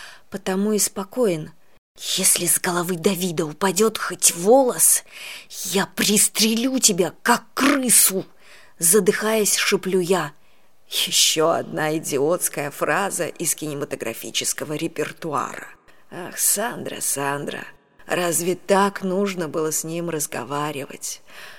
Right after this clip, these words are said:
Он негодяй, но не трус, и ты это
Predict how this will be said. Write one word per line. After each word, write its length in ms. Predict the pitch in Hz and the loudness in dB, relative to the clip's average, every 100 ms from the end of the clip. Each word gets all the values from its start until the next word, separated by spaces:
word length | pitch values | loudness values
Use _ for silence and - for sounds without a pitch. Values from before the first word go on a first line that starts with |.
| - | 0
Он 200 | - 277 | 4 6
негодяй, 720 | 208 196 151 - 151 202 254 - - - - | 4 2 0 2 0 0 -2 -10 -16 -18 -10
но 340 | 143 131 147 | -6 -2 0
не 160 | 170 202 | 2 0
трус, 640 | 196 180 226 - - - - - - | 0 0 0 0 0 0 -8 -20 -4
и 120 | 165 | -2
ты 380 | - - 156 226 | -2 -2 0 0
это 340 | 208 - 65 | -4 -8 -10